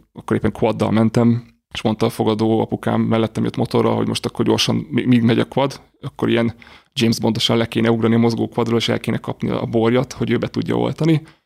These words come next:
És akkor mondom, hogy easy peasy. Gáztattam, ment a quad, elértem a bornak, pont velem párhuzamosan futott, mondom, „Király, itt a, itt az esélyem.” Átugrottam, és ahogy repültem, kimozgott alólam, és ilyen hatalmas adag kakába landoltam.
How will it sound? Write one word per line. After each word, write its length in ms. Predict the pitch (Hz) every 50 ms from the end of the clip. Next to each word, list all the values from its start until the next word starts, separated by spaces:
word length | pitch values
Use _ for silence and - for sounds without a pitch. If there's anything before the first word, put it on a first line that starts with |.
| _ _ _ _
És 80 | - -
akkor 120 | - 117 113
mondom, 180 | 110 110 110 110
hogy 80 | 113 117
easy 160 | 113 104 113
peasy. 380 | - 113 113 117 117 151 160 147 - - _ _ _ _ _ _ _ -
Gáztattam, 600 | 143 156 175 151 - - 127 - - - 117 113
ment 260 | 110 120 127 127 127 -
a 40 |
quad, 360 | 113 - - 113 110 110 110 107 107 107 120 123
elértem 480 | 120 120 120 113 113 110 - - 113
a 40 | 110
bornak, 480 | 104 113 117 117 117 110 113 113 - -
pont 220 | - 123 113 -
velem 280 | - 113 120 113 110 -
párhuzamosan 580 | - 127 - 113 113 113 110 - - - -
futott, 320 | - - - - - - -
mondom, 200 | 113 107 113 113
„Király, 320 | - - 117 117 117 113
itt 220 | - - _ _
a, 120 | - - 110 -
itt 220 | - - - -
az 120 | - -
esélyem.” 540 | 135 143 - - 135 123 120 120 117 113 113 -
Átugrottam, 640 | - 135 147 - 160 147 135 127 - - - 120
és 240 | 120 113 - - - - - _ _ _ _
ahogy 340 | - 135 123 113 113 101 - _ _ _ _ _ _ _ _ -
repültem, 540 | - 123 - - 165 151 143 - 160 147 151
kimozgott 560 | 156 - - 147 117 110 117 113 113 - -
alólam, 280 | 143 139 131 120 120 120
és 180 | 113 - -
ilyen 200 | 123 120 - - - - - _ _ _ _ _
hatalmas 400 | - - - - - 123 123 -
adag 200 | - - - -
kakába 440 | - - - - - - 113 117 120
landoltam. 480 | 120 120 117 117 117 120 113 113 -